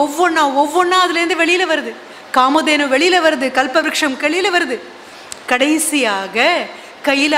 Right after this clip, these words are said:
அமிர்தத்தை எடுத்துட்டு வந்த கடவுள் முன்னால தான் நீங்க அத்தனை பேரும் உட்கார்ந்துருக்கீங்க. கையில ஒரு அமிர்தம், என்ற காலத்திலும் மிருத்யு இல்லை அப்படின்னு சொல்லக்கூடிய ஒரு தெய்வம்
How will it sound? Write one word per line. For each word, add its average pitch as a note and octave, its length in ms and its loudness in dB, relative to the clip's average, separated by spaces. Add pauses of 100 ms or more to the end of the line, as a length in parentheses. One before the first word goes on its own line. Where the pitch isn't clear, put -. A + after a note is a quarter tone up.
அமிர்தத்தை D#4 400 0
எடுத்துட்டு C4 520 0
வந்த C#4 420 2 (180)
கடவுள் B3+ 480 2 (160)
முன்னால B3 520 2
தான் D4+ 260 2
நீங்க B3 220 0
அத்தனை A#3 280 -2
பேரும் A#3+ 320 -2
உட்கார்ந்துருக்கீங்க. A#3 600 -4 (1000)
கையில B3 260 2
ஒரு A#3+ 140 2
அமிர்தம், A#3+ 380 -2 (540)
என்ற C4 320 2
காலத்திலும் C4 720 0
மிருத்யு B3 360 -2
இல்லை B3 480 0 (220)
அப்படின்னு C4 240 0
சொல்லக்கூடிய B3+ 800 -2
ஒரு A#3+ 260 0
தெய்வம் A3+ 340 -2